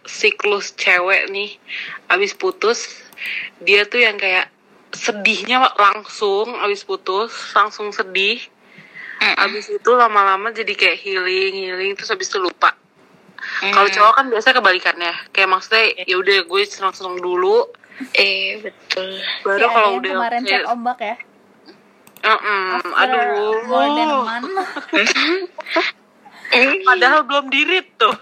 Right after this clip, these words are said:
Speaker 3: Parah.
Speaker 1: Gimana nih?
Speaker 2: Setuju, setuju. Karena aku kayak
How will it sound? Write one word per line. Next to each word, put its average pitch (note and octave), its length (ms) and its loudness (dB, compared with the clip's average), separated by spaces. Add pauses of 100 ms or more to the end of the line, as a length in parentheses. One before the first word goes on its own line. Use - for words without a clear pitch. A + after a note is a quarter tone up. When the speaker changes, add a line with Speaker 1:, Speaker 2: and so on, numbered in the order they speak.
(300)
Speaker 3:
Parah. D#4+ 400 0 (2000)
Speaker 1:
Gimana G3+ 380 -2
nih? F#3 300 -4 (640)
Speaker 2:
Setuju, B3+ 720 0 (300)
setuju. D3+ 480 -2
Karena C#4 340 0
aku F4 160 -4
kayak D4+ 200 0